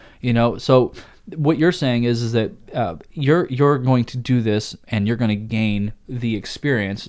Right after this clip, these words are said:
to be on that level playing field. And that's no different than anything. You're, you're acquiring a skill and a craft of conversation,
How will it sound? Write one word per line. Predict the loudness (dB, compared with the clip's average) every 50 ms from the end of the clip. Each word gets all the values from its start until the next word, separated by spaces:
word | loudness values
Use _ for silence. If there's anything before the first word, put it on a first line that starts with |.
| -8
to | -6 -4
be | -2 -2 -2 -2
on | 0 -2
that | -2 -4 -2
level | -2 -2 -2 -4 -6 -10
playing | -6 -4 -2 -2 -2 -2 -4
field. | -4 -6 -6 -6 -6 -6
And | -2 0 0 2 0 0 -2 -8 -20 -20 -20 -18 _ -4
that's | -2 -2 0 2
no | 2 2 2
different | 2 0 -2 -2 -2 -2
than | -2 -4
anything. | -2 -2 -2 -4 -4 -4 -6 -4
You're, | -2 0 0 0 0
you're | -2 -2 -2
acquiring | -2 -2 -4 -4 -2 -2 -2 -2
a | -4
skill | -4 -4 -4 -2 -2
and | -2
a | -2
craft | -6 -6 -4 -2 -2 -2 -2 -2 -6
of | -10 -8
conversation, | -6 -6 -6 -6 -6 -8 -8 -6 -6 -6 -6 -6 -6 -6 -4 -6 -6